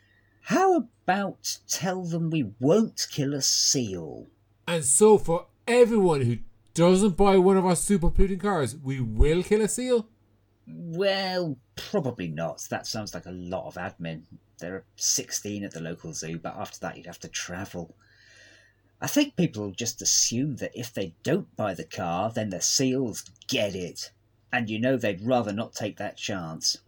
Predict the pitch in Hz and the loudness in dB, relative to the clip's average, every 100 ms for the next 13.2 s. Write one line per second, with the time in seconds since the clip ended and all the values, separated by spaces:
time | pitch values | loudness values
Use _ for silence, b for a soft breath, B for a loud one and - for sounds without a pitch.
0 | _ _ _ _ _ 117 120 95 - 143 | _ _ _ _ _ -2 -2 0 0 0
1 | 113 95 113 117 101 92 131 123 101 98 | -2 -6 -6 -4 -6 -4 0 0 0 -2
2 | - - 113 135 - 107 101 - - 143 | -2 -2 -2 -2 -2 -4 -2 0 0 0
3 | 135 135 135 160 160 - 123 156 233 311 | 0 -2 -2 0 0 -4 -2 2 2 0
4 | - - - _ _ _ _ _ _ 131 | -2 -6 -6 _ _ _ _ _ _ -2
5 | 160 165 - 107 95 - _ - 131 202 | -2 0 -2 -2 -6 -8 _ -2 2 2
6 | 127 90 - 98 101 160 - - 165 285 | 0 -2 -2 -2 -4 -4 -6 -8 -2 -2
7 | 277 107 - 110 - - 285 262 - 104 | 0 -2 -2 -2 -8 -2 0 0 -4 -6
8 | 139 202 440 254 - - _ _ _ - | -4 -4 -2 -2 -4 -10 _ _ _ -4
9 | 156 139 - _ _ - 165 127 127 117 | -4 -4 -12 _ _ 4 4 4 -4 -2
10 | 110 110 117 107 107 107 101 - b b | 0 0 -2 -2 -2 -2 -2 -10 b b
11 | b _ - 185 185 185 123 - 151 131 | b _ 0 0 2 0 -2 0 2 4
12 | 123 135 143 127 143 165 147 135 135 139 | 2 -2 0 2 2 2 -2 0 -2 0
13 | 143 170 | -2 -2